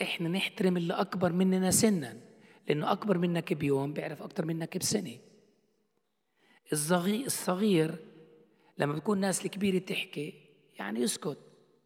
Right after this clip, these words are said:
مش يصير يتفلت ويتفلسف. يجب أن نحترم كبار السن، يقعد معهن، يفهم ويتعلم من خبرتهم بالحياة. بولس مرة حكى لتلميذه تيموثاوس، اللي هو كان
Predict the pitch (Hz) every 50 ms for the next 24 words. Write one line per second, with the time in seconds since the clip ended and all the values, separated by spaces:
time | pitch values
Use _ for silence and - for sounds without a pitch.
0 | _ _ _ _ _ _ _ _ _ _ _ _ _ _ - - - 196 - -
1 | 214 190 175 - - 190 180 170 165 - 196 170 - - 175 165 - - 156 160
2 | 151 - - - - _ _ _ _ _ _ _ - - 202 196 170 160 170 165
3 | 147 160 190 - - - 175 147 147 151 - - 165 156 156 151 147 - - -
4 | - 220 160 131 120 - - - - - - _ _ _ _ _ _ _ _ _
5 | _ _ _ _ - - 190 - - 151 151 151 180 190 170 139 127 113 107 -
6 | - - _ _ _ _ _ _ _ _ _ _ _ _ _ - 180 208 - -
7 | - 139 127 135 131 131 - - 156 185 180 165 147 131 135 127 - - 139 -
8 | 175 175 - 170 123 117 117 113 113 - - 120 117 117 127 - - - - _
9 | _ _ _ _ _ _ _ _ _ _ _ _ _ _ _ _ _ _ _ _
10 | _ _ _ - 147 151 202 220 190 165 160 147 - - - - - - - -
11 | - _ _ _ _ _ _ _ _ _ _ _ _ _ _ _ _ _ _ _
12 | _ _ _ _ _ _ _ _ _ _ _ _ _ _ _ _ _ _ _ -
13 | 143 156 170 147 143 - 196 - - 151 143 139 131 131 127 - - - - 147
14 | 135 139 156 165 151 131 127 - 131 123 123 120 - - 135 151 143 127 127 120
15 | - - - - - - 269 202 123 123 127 143 143 - - 143 135 127 135 202